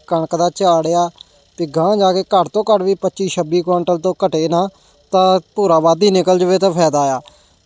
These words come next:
ਤਾਂ ਇਹਦੇ ਵਿੱਚ ਵੀਰੋ ਕੋਈ ਵੀ ਪ੍ਰੋਡਕਟ ਪਾ ਲਓ ਤਾਂ ਝਾੜ ਮੌਸਮ 'ਤੇ ਡਿਪੈਂਡ ਕਰਦਾ ਆ, ਤਾਂ ਜਾਂ ਤੁਹਾਡੀ ਜ਼ਮੀਨ ਦੇ ਵਿੱਚ ਜੈਵਿਕ ਮਾਦਾ ਕਿੰਨਾ ਆ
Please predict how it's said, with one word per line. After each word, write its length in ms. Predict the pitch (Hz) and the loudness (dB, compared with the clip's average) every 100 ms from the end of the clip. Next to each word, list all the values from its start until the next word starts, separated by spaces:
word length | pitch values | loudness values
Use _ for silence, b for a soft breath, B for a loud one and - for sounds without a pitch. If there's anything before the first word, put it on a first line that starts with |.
| _ 214 | _ 0
ਤਾਂ 480 | 226 240 247 254 - _ _ _ _ _ _ _ _ _ _ _ _ - | 4 4 4 2 -2 _ _ _ _ _ _ _ _ _ _ _ _ 0
ਇਹਦੇ 220 | 220 277 | 4 6
ਵਿੱਚ 180 | 262 247 | 4 2
ਵੀਰੋ 260 | 247 254 277 | 0 2 0
ਕੋਈ 300 | - 240 240 | 2 0 0
ਵੀ 140 | 247 | -2
ਪ੍ਰੋਡਕਟ 420 | 240 240 247 247 240 | -2 2 2 2 0
ਪਾ 200 | 233 202 | 0 2
ਲਓ 260 | 220 226 220 _ _ _ _ _ - | 4 2 -2 _ _ _ _ _ -6
ਤਾਂ 80 | 226 | -4
ਝਾੜ 320 | 247 233 208 | 2 2 4
ਮੌਸਮ 460 | 214 202 175 180 214 | 2 2 0 0 0
'ਤੇ 120 | 220 | 0
ਡਿਪੈਂਡ 320 | 214 208 214 220 | 0 2 0 2
ਕਰਦਾ 300 | 226 196 214 208 | 2 2 4 4
ਆ, 140 | 214 202 | 2 -2
ਤਾਂ 160 | - 175 | -8 -4
ਜਾਂ 280 | 160 185 202 | 0 0 2
ਤੁਹਾਡੀ 240 | 226 190 180 | 2 0 -2
ਜ਼ਮੀਨ 440 | 165 160 175 196 | -4 -2 0 2
ਦੇ 80 | 202 | 2
ਵਿੱਚ 200 | 196 196 | 2 0
ਜੈਵਿਕ 400 | 160 170 165 165 | 0 0 0 -2
ਮਾਦਾ 360 | 180 160 143 180 | -2 -2 0 0
ਕਿੰਨਾ 240 | 190 190 190 | 0 -2 0
ਆ 160 | 190 | 0